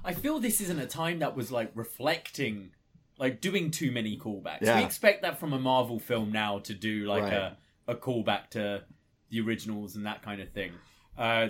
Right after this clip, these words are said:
Speaker 1: this, this really made me laugh.
Speaker 2: Holy moly, Batman. Um, so he plans, there, he'll, Bats will take on the Riddler, and Robin will take on the, the Two-Face. And he eventually confronts Two-Face,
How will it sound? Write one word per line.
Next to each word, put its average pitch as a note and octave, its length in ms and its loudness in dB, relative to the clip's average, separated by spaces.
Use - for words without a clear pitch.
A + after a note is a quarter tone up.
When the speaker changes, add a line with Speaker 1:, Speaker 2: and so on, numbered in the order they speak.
Speaker 1:
this, C#3+ 260 4
this C#3 280 2
really A#2+ 220 2
made G2 220 -2
me G2 80 -8
laugh. E2+ 280 -2
Speaker 2:
Holy E3 300 8
moly, C#3 340 0
Batman. F2+ 460 -10
Um, A2 580 4
so C#3 640 8
he C#3+ 220 0
plans, D#3 680 2
there, B2+ 260 4
he'll, E3 240 6
Bats C#3+ 520 4
will C#3+ 100 -2
take D3+ 200 4
on D3 120 10
the C3+ 80 6
Riddler, C#3+ 400 10
and A#2+ 400 2
Robin B2 280 8
will A#2 80 4
take B2 180 -2
on A#2+ 140 2
the, G#2 420 2
the G2 120 -4
Two-Face. G2 760 2
And A2+ 460 2
he C3 220 2
eventually C3+ 420 4
confronts E3 500 8
Two-Face, B2 640 6